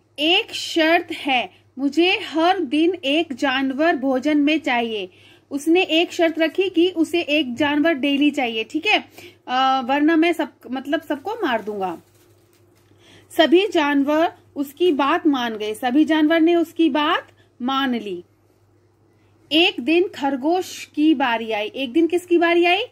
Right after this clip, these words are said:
खरगोश की। मतलब, एक एक करके सबकी बारी आती रही, तो एक दिन किसकी बारी आई? खरगोश की। वह बहुत देर से शेर के पास पहुंचा।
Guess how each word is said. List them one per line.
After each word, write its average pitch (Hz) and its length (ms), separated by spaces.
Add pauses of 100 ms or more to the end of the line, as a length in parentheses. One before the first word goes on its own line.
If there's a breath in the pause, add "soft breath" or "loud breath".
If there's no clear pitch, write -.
खरगोश 254 520
की। 233 200 (280 loud breath)
मतलब, 339 140
एक 339 160
एक 359 120
करके 339 240
सबकी 339 320
बारी 359 260
आती 349 240
रही, 349 200 (320 soft breath)
तो 320 100
एक 302 240
दिन 320 160
किसकी 339 280
बारी 330 280
आई? 349 160 (400 soft breath)
खरगोश 254 600
की। 220 240 (760 soft breath)
वह 320 260
बहुत 339 360
देर 320 280
से 339 320
शेर 330 360
के 339 160
पास 294 400
पहुंचा। 247 460